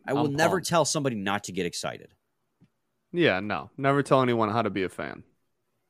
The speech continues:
Speaker 1: All right. Anything else? Did we cover it all?
Speaker 2: We're so back.
Speaker 1: We're
Speaker 2: We
Speaker 1: so
Speaker 2: ball.
Speaker 1: back.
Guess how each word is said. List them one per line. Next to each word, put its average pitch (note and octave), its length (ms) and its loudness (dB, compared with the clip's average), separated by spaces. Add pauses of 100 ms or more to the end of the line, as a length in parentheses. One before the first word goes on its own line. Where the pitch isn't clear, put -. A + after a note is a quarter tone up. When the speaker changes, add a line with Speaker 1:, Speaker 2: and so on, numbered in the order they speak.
(2250)
Speaker 1:
All F3+ 80 2
right. F3 220 6 (920)
Anything B2 280 2
else? D#3 220 4
Did B2 80 -4
we G#2+ 60 -2
cover B2+ 240 2
it C3 40 8
all? D#3+ 340 6 (1800)
Speaker 2:
We're A2 240 2
so A2 360 4
back. F2 440 0 (280)
Speaker 1:
We're G2 100 -12
Speaker 2:
We A#2 100 4
Speaker 1:
so A2 80 0
Speaker 2:
ball. F#2 220 -2
Speaker 1:
back. D#2 60 -6